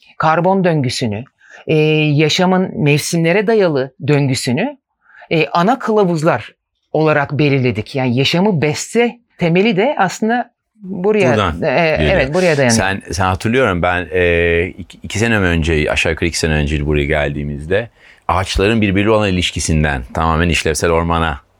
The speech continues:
Speaker 1: Evet.
Speaker 2: e, bize anlatmıştın. Benim bilmediğim bir kavramdı doğru dürüst. Yani sen, se-,
Speaker 1: Evet.
Speaker 2: senden sonra öğrenmeye başladığım hikayeler onlar ve düşünmediğimiz, bu kadar iyi kötü tamam doğaya yakın olan biri olabilirim ve iyi kötü doğanın içinde büyüdüğüm ve,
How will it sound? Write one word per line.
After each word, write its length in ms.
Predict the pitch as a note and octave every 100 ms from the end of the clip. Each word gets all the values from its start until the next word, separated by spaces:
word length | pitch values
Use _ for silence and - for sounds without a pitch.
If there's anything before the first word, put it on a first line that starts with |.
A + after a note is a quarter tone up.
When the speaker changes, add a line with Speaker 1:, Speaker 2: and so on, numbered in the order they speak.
| -
Speaker 1:
Evet. 840 | C#3 D2+ D2+ D2+ D2 D2 C#2+ C#2 C#2+
Speaker 2:
e, 60 |
bize 160 | F2 F2
anlatmıştın. 520 | D#2+ D2+ D#2 - F2
Benim 160 | F2+ F2
bilmediğim 380 | F2+ E2 D#2
bir 60 | D2
kavramdı 480 | D#2+ D2 C#2+ C#2 C2
doğru 200 | C#2+ C#2
dürüst. 180 | E2+ D#2+
Yani 180 | D2
sen, 140 | C#2+ G2+
se-, 180 | - F2
Speaker 1:
Evet. 100 | D#3
Speaker 2:
senden 280 | G#2+ A2+ B2
sonra 240 | A2+ G#2
öğrenmeye 440 | G2+ F#2 F2 E2+
başladığım 420 | E2+ E2+ E2+ D#2 D#2
hikayeler 460 | D2+ D#2 D2+ D2+
onlar 380 | C2+ C#2 A#2+ B2
ve 220 | G2 G2+ - - - - _ _ G2 G2
düşünmediğimiz, 1080 | A2 - D3+ C#3+ A#2 F2 E2+ D2 C#2+ C#2+ D#2+
bu 100 | -
kadar 320 | A#2+ G#2 G2+
iyi 260 | G#2+ A#2+ A2+
kötü 320 | G#2 F#2 F#2+
tamam 380 | G#2 F#2+ F#2 F#2
doğaya 320 | F2+ F#2+ F#2
yakın 260 | F2+ -
olan 320 | F#2 F2 F2 E2+
biri 140 | E2+
olabilirim 680 | F2 F2 E2+ F2+ F2+ F2+ F2
ve 340 | E2+ E2+ D#2+ -
iyi 220 | F#2+ F#2+
kötü 300 | G2+ D#2+ F2
doğanın 320 | F#2+ F2+ F2+
içinde 420 | E2 - E2 E2+
büyüdüğüm 560 | E2+ F2+ D#2+ F#2 F2+ F2
ve, 320 | F#2+ F2+